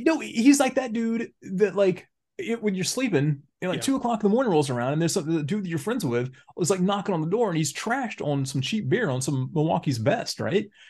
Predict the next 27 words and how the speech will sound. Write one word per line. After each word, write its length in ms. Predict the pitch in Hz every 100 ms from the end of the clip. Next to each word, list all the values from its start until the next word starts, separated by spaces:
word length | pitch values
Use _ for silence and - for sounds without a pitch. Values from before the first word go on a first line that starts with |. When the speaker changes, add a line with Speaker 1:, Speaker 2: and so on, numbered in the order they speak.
| -
Speaker 1:
And, 180 | 185 180
like, 340 | 180 139 - -
this 240 | 170 285
dude's 400 | 302 226 127 - -
jacked 360 | 139 170 160 -
up 160 | 254 214
and 100 | 143
mad 340 | 175 277 214 - -
because 220 | 196 202
he 120 | 233
loaned 280 | 269 233 208
you 300 | 240 285 - -
Motley 240 | 190 226
Crue 280 | 208 262 277
Girls, 240 | 196 220 190
Girls, 240 | 202 180
Girls 460 | 190 254 294 208 - -
six 240 | - 220
months 180 | 233 285
ago 400 | 240 180 180 180 170 -
and 100 | 196
you 60 |
haven't 240 | 247 240 208
given 200 | 208 180
it 60 |
back 240 | 175 262 -
yet. 220 | 190